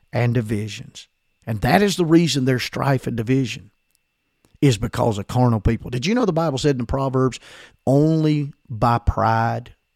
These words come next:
cometh contention"? I've seen people cause trouble. I've seen people cause division.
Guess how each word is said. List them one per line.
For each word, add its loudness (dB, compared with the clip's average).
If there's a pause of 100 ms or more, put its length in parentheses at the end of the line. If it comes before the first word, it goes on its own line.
(160)
cometh -2
contention"? -8 (760)
I've 0
seen 4
people 2
cause -4
trouble. 0
I've -6
seen -2
people 0
cause -4
division. 0